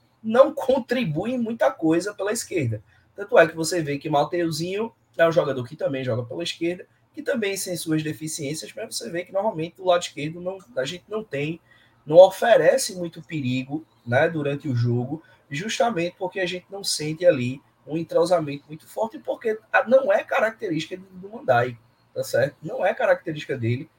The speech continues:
é, chegar muito à frente. Ele até nos últimos jogos acertou alguns cruzamentos, mas a gente vê que ele é consideravelmente, é abaixo de Ítalo Silva, e pra mim realmente é inexplicável, é, ele permanecer no time, né? Então,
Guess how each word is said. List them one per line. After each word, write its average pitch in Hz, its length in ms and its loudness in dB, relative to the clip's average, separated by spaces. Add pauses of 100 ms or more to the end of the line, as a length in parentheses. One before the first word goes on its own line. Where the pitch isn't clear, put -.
(260)
é, 120 220 2
chegar 165 400 6
muito 139 480 -6
à 240 80 -2
frente. 156 340 -8
Ele 269 80 -6
até 285 360 2
nos 254 180 -6
últimos 226 260 -10
jogos 156 320 4
acertou 156 360 -4
alguns 156 200 -4
cruzamentos, 156 720 -8 (420)
mas 160 500 4
a 196 40 -8
gente 202 240 -16
vê 139 300 -8
que 214 240 -10
ele 143 320 -6 (160)
é 123 80 -14 (100)
consideravelmente, 185 1040 0 (100)
é 131 80 -4
abaixo 135 520 0
de 127 80 -10
Ítalo 123 200 -10
Silva, 117 320 -14 (280)
e 123 40 -20
pra 165 240 -2
mim 131 120 -10
realmente 123 420 -4
é 151 60 -10
inexplicável, 113 840 -8 (640)
é, 110 560 -2
ele 127 640 -2
permanecer 147 560 0
no 165 100 -14
time, 95 280 -14 (280)
né? 117 240 -6
Então, 156 320 -4